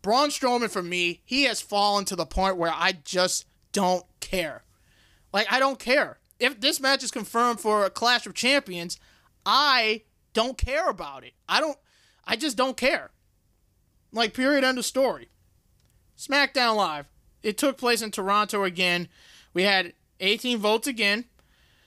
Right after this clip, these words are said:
Uh, thirty-three percent thumbs up. Fifty-six percent in the middle.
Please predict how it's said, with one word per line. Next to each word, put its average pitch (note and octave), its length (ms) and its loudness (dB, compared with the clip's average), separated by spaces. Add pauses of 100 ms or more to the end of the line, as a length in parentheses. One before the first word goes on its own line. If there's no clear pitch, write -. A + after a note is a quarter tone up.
(500)
Uh, F3+ 320 4
thirty-three B3 580 0
percent A3+ 500 0
thumbs G#3 340 0
up. F3 220 0 (680)
Fifty-six C4+ 680 0
percent G3+ 380 0
in F3 60 -8
the D#3+ 80 -4
middle. F3+ 500 0